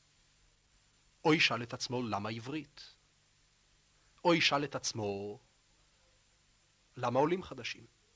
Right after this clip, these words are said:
או ישאל את עצמו למה צדק סוציאלי? הוא עלול מחר, אתן לך דוגמה קונקרטית מאוד, עלול להיווצר מחר מצב,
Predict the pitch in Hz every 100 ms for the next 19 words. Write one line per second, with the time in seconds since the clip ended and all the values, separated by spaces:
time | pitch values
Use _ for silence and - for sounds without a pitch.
0 | _ _ _ _ _ _ _ _ _ _
1 | _ _ _ _ 170 175 - 151 151 123
2 | - - 110 123 127 135 - 139 143 -
3 | 147 - 143 131 _ _ _ _ _ _
4 | _ _ - - - 214 165 196 143 -
5 | 151 123 123 208 208 - 170 156 151 -
6 | 135 120 104 120 - - _ - _ _
7 | _ _ _ _ _ - _ - 151 220
8 | 196 139 127 165 151 123 135 120 110 -
9 | 104